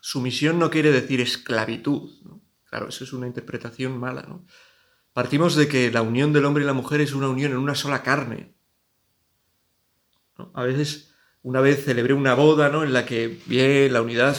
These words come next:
una sola carne, la entrega, el amor, tal. Yo era recién ordenado, ¿no? Y al final salió uno a, a leer un poema de un tal, eh, Tagore,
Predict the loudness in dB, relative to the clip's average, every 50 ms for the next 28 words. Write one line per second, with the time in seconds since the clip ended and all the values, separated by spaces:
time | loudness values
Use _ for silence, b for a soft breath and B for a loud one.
0 | -4 -8 -6 -8 -8 -8 -6 -6 -6 -4 0 2 4 4 4 2 0 0 2 0
1 | 0 0 0 2 4 6 6 6 6 4 4 2 0 0 0 2 2 4 4 2
2 | 2 -2 -4 -2 0 2 4 4 4 2 2 -2 -6 -12 b b b b b b
3 | b b b b b b _ _ _ _ _ -12 -6 -2 0 2 4 4 2 2
4 | 0 -4 -6 -2 -2 0 0 0 -2 -2 0 0 2 2 2 2 2 0 0 0
5 | 0 0 -2 -2 -2 -4 -4 -4 -4 -2 0 0 0 -2 -6 -14 _ _ _ _
6 | _ _ _ _ _ _ _ _ _ _ -16 -14 -10 -6 -2 -2 0 0 2 2
7 | 2 2 0 0 0 2 2 2 2 0 0 0 0 2 2 2 4 2 0 -2
8 | 0 2 2 2 2 2 -2 B B B B B B B B B B B B B
9 | _ _ _ _ _ _ _ _ _ _ _ _ -14 -12 -10 -10 -10 -10 -12 -12
10 | -14 -16 _ _ 0 2 4 4 4 4 4 2 -2 -6